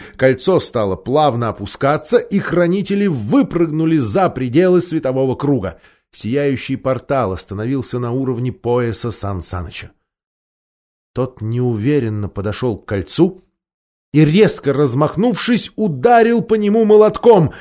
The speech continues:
Раздался еле слышный треск — свет стал гаснуть. В конце концов, хранители увидели, как кольцо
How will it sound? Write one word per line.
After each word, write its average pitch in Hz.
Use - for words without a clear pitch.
Раздался 147
еле 175
слышный 165
треск — -
свет 165
стал 180
гаснуть. 135
В -
конце 135
концов, 98
хранители 202
увидели, 196
как 180
кольцо 175